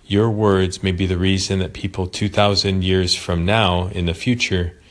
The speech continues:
may know Jesus Christ. And on the other hand, if we remain silent, think about all the people who will not come to know Christ.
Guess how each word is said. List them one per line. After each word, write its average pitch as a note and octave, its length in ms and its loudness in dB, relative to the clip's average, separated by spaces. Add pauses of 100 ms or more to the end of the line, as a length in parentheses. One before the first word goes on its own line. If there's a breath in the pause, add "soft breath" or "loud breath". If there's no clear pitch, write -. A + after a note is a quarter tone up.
(480 soft breath)
may F#2+ 100 0
know G#2 240 0
Jesus F#2+ 440 -2
Christ. - 560 -4 (1300)
And G2 80 2
on G2 80 4
the G#2 80 4
other A#2+ 180 4
hand, F#2 300 0
if F2 160 -6
we G#2+ 80 0
remain F#2+ 380 2
silent, G2+ 520 -2
think - 240 -4
about A2 200 2
all A2 120 2
the G#2+ 80 -2
people F#2+ 540 -4 (420 loud breath)
who A2 120 -4
will F#2+ 100 4
not G#2 320 -2
come F#2+ 220 -2
to F#2+ 140 -6
know F#2+ 140 0
Christ. - 680 -6